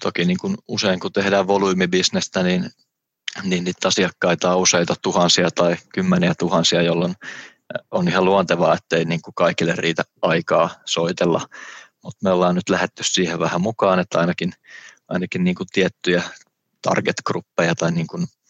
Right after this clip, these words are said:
ö, määrättyjä asiakkuuksia kontaktoidaan, ja siellä, siellä saralla niin kuin vastaanotto on ollut tosi positiivinen. Näkisin, että se ehkä, ehkä johtuu siitä jopa, että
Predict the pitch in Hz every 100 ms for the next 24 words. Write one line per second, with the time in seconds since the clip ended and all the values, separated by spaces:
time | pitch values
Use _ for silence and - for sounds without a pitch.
0 | - - - _ _ - 80 - 92 92
1 | 87 87 - - 85 80 - _ _ _
2 | - 104 92 90 85 - 87 - - 85
3 | 95 90 82 85 - 85 85 82 85 82
4 | - - - - 95 92 - - 98 98
5 | 92 92 90 90 - 90 87 - 85 -
6 | - 90 - 90 87 - - - - -
7 | 58 - - - _ _ _ _ 92 87
8 | 98 92 87 - 92 87 - 95 - 90
9 | - 87 92 - 92 90 - 98 92 -
10 | 92 - - - - 87 87 - -